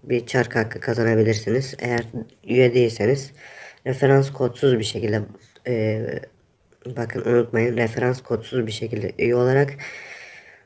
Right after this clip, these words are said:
şu mavi çarkı çevirmeye hak kazanabilirsiniz.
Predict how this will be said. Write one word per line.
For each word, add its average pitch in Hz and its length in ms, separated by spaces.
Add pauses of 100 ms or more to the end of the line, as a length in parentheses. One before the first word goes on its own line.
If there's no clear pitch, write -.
şu - 220
mavi 127 320
çarkı 120 520 (380)
çevirmeye 113 520
hak 110 180
kazanabilirsiniz. 139 880